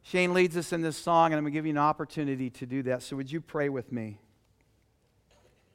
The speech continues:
Heavenly Father, I just wanna thank you for this morning. Lord, as we contemplate once again, um,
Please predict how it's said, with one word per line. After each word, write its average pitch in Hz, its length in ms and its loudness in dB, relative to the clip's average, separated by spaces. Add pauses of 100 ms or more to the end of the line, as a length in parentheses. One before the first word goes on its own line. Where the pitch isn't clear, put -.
(3000)
Heavenly 196 320 4
Father, 180 600 6 (1800)
I 160 100 2
just 165 140 -2
wanna 170 160 0
thank 147 380 -2
you 147 80 -2
for 139 160 -10
this 135 240 -8
morning. 135 560 -4 (960)
Lord, 151 160 4
as 139 140 4
we 170 160 2
contemplate 165 920 2
once 151 380 -2
again, 147 640 0 (1200)
um, 123 460 -4